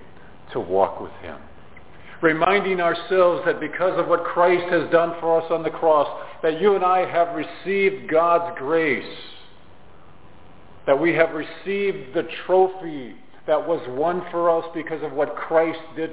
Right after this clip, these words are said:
for us. Nothing that we did at all, but because of God's love, we find ourselves on the path that God wants us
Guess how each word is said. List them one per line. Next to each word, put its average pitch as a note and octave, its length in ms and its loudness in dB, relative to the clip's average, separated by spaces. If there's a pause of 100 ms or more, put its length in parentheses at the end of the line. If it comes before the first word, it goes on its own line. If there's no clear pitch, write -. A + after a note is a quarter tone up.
for D3+ 260 0
us. G2 100 -8 (2000)
Nothing F3 420 2
that D3+ 240 -2
we F3 200 -6
did C3 520 0
at A#2+ 100 -8
all, G#2+ 480 -4 (1120)
but C3+ 140 -4
because C#3 320 0
of G#2+ 160 -6
God's B2 380 2
love, A2+ 500 2 (480)
we B2 180 -2
find C3+ 240 4
ourselves A#2 680 2 (320)
on C#3 240 -2
the A#2+ 80 -2
path C#3 520 -4
that A2 180 -4
God C3 300 2
wants B2 420 -4
us A#2+ 60 -10